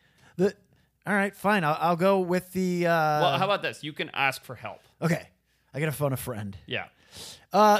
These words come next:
Speaker 1: there was something we talked about from Florida that are, well, let me ask you this. Are crocodiles or alligators invasive? Is there anything like them that is? <laughs>
Speaker 2: Uh, sure. Let's do this. Uh, there are,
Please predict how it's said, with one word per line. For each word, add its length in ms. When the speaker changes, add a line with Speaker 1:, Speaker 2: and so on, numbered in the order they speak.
Speaker 1:
there 180
was 180
something 480
we 120
talked 360
about 520
from 240
Florida 920
that 440
are, 300
well, 160
let 240
me 60
ask 180
you 60
this. 220
Are 600
crocodiles 500
or 60
alligators 520
invasive? 580
Is 140
there 100
anything 540
like 280
them 220
that 140
is? 420
<laughs> 60
Speaker 2:
Uh, 280
sure. 420
Let's 280
do 140
this. 400
Uh, 480
there 320
are, 640